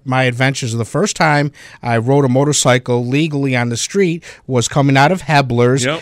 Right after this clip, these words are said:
Speaker 1: and going up to Star Point High School and then coming back, and what a feeling that was. So I was describing that to them, uh, when we passed
Speaker 2: Yeah,
Speaker 1: Hebler's.
Speaker 2: we told you to, uh, try out a couple.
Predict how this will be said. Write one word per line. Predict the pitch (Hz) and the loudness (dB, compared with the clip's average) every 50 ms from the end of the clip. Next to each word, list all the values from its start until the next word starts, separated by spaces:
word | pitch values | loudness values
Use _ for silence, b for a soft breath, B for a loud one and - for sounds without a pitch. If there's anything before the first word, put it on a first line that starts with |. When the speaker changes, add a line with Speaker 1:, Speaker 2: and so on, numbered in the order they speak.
| B B | B B
Speaker 1:
and | - 127 127 123 | -2 -2 0 2
going | 139 139 143 147 151 | 2 4 4 2 2
up | - 156 143 - - | 2 0 0 0 -2
to | - - | -4 -4
Star | - - - 160 165 165 | 0 2 4 4 4 2
Point | - - 175 151 139 123 | 2 0 0 0 0 0
High | 143 160 165 180 | 2 2 2 2
School | 160 - - - 139 131 127 123 123 120 113 B B B B - | 2 0 -2 0 0 2 4 4 4 4 2 B B B B -4
and | 139 131 | 0 2
then | 135 135 127 | 2 2 2
coming | - - 151 135 131 127 120 | 0 0 2 2 2 2 2
back, | 117 117 147 165 156 139 120 113 110 - - B B B B B | 2 4 6 6 6 6 6 4 2 -2 -8 B B B B B
and | - - 127 123 123 | 0 2 2 2 4
what | 135 143 139 | 4 4 4
a | 135 120 | 4 2
feeling | - - - 156 151 160 151 135 | 0 0 0 0 2 2 2 2
that | 123 117 117 123 | 2 0 0 0
was. | 123 117 113 113 107 | -2 0 0 0 -2
So | - - | -2 -2
I | 127 120 | -2 -2
was | 120 117 110 | -2 -4 -4
describing | 123 117 - - 139 131 131 131 123 120 117 | -8 -10 -8 -6 -4 -2 -2 -2 -4 -4 -4
that | 120 117 113 - B B B B B | -4 -6 -6 -8 B B B B B
to | - - | -10 -4
them, | 127 131 123 120 120 117 | 0 2 2 2 2 2
uh, | 117 113 | 2 2
when | 113 120 117 113 | 2 2 2 2
we | 117 113 | 0 -2
passed | - - 135 113 104 - - | -2 -4 -6 -6 -6 -6 -4
Speaker 2:
Yeah, | 131 120 | -6 -6
Speaker 1:
Hebler's. | 113 110 101 101 | -6 -6 -8 -10
Speaker 2:
we | 107 | -8
told | - 175 165 165 160 151 | -6 -6 -4 -4 -4 -6
you | 156 160 | -6 -6
to, | 147 135 139 143 139 | -4 -4 -4 -4 -6
uh, | 135 135 | -6 -8
try | 135 - - 220 247 277 262 | -8 -8 -8 -6 -6 -4 -4
out | 254 247 226 | -4 -4 -6
a | 180 | -6
couple. | 131 - 147 131 - - 85 85 - | -6 -6 -6 -8 -8 -10 -16 -20 -20